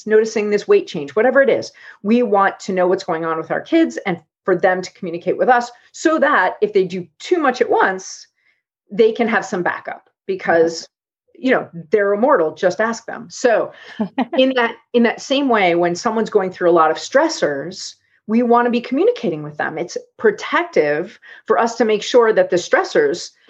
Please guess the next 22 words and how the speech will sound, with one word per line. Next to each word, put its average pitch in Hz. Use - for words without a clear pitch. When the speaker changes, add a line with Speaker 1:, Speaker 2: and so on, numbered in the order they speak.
Speaker 1:
and 190
one 185
of 220
the 220
things 175
we 185
know 165
for 160
sure 214
is 175
that 175
teenagers 196
now 165
face -
more 175
performance 202
stress -
and 175
academic 185
and 170
achievement-oriented 165
stress. 147